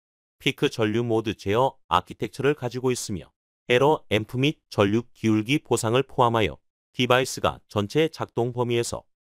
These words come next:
안정적으로 동작하기 위한 제어 시스템이 통합되어 있습니다.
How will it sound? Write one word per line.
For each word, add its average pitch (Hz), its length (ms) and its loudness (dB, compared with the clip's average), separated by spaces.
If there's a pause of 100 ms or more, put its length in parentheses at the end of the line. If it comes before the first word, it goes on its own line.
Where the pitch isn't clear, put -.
(160)
안정적으로 117 800 2 (100)
동작하기 117 560 -2
위한 117 300 -4 (340)
제어 120 260 4
시스템이 127 680 -4
통합되어 117 480 2
있습니다. - 560 -6